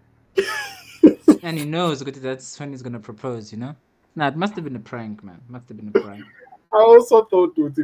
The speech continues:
Speaker 1: yeah, it's probably a prank. I think it
Speaker 2: It's
Speaker 1: was a
Speaker 2: scripted.
Speaker 1: prank.
Speaker 2: It's
Speaker 1: Yeah, I
Speaker 2: scripted,
Speaker 1: think it
Speaker 2: yeah.
Speaker 1: was a, but that's a, it's a, it's one of those legendary clips here for me.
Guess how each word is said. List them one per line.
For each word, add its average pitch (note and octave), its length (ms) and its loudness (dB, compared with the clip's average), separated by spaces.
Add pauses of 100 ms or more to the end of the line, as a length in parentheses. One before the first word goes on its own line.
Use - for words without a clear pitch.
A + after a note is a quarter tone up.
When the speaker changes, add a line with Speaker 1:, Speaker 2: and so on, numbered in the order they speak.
Speaker 1:
yeah, B2+ 340 0
it's B2+ 140 -16
probably C3+ 520 0
a G#2+ 60 -2
prank. A2+ 300 -8
I D#3 100 2
think G3 220 2
it C3+ 100 4
Speaker 2:
It's - 20 -4
Speaker 1:
was G2+ 220 -6
a - 40 -6
Speaker 2:
scripted. C3 140 -10
Speaker 1:
prank. G2+ 240 -16 (340)
Speaker 2:
It's A#2 220 -20
Speaker 1:
Yeah, B2 160 0
I A#2+ 40 -4
Speaker 2:
scripted, - 0 -
Speaker 1:
think A#2 200 -4
it A2 80 0
Speaker 2:
yeah. A2 60 -4
Speaker 1:
was G#2 160 -6
a, G#2 80 -6 (680)
but A#2+ 160 2
that's C3+ 200 4
a, C#3+ 120 2
it's B2+ 220 -6
a, A#2+ 180 -2
it's A#2 140 -8
one B2 180 0
of C3 120 4
those A2+ 260 0
legendary G#2+ 640 -4
clips A2 320 -12
here A2 280 -14
for A#2+ 60 -20
me. A#2 240 -20